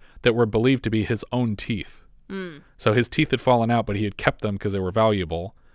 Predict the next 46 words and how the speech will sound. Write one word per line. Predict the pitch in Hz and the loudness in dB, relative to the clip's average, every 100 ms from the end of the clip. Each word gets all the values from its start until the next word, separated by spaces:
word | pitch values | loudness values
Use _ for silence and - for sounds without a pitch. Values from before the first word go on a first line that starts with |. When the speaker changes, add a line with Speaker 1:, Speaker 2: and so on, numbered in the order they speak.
| _ _ - | _ _ -6
Speaker 1:
And | 107 | -2
they | 101 | -2
found, | 95 113 | 2 2
and | 107 | 2
they | 101 | 0
were | 98 | -2
like, | 95 | 0
"Oh, | 117 170 101 | 4 6 6
this | 120 185 | 6 4
is, | 120 - | 4 -2
he's | - 147 | 2 2
been | - 101 | 2 -2
collecting | 120 139 - 110 | 2 2 2 2
teeth | 208 220 - | 4 4 2
this | 120 | -2
whole | 123 104 | 0 -2
time." | - 113 92 87 | 0 0 0 -4
It's | 90 | -8
like, | 95 - | -10 -8
"No, | 104 | -10
these | 90 101 | -10 -10
are | |
just | 98 101 - _ | -10 -10 -12 _
two | - 120 127 | -10 -8 -6
of | 120 | -6
his | - 107 | -8 -6
own | 117 139 | -6 -6
teeth | - 123 - | -6 -8 -8
from | 110 | -10
his | 104 | -8
own | 110 135 | -6 -6
mouth." | 107 101 - _ _ _ _ _ _ _ _ _ _ _ _ _ _ _ _ - | -6 -6 -10 _ _ _ _ _ _ _ _ _ _ _ _ _ _ _ _ -4
The | 131 | -2
crazy | - 196 185 | 2 2 2
pilot | - 170 175 117 | 4 4 6 4
in | 131 | 0
the | 120 | 0
film, | 127 135 | 2 2
based | 131 127 - | 2 2 4
on | 123 117 - _ | 2 0 -4 _
Captain | - 143 - 123 110 | 2 4 4 0 0
Wilfred | 110 139 - 131 107 | 4 4 6 2 2
May, | 117 135 117 127 - _ _ - | 0 0 0 -2 -6 _ _ -6
was | 113 | -4
actually | 113 135 - 120 | 0 0 0 -4
credited | - 120 120 123 127 | 0 2 4 2 0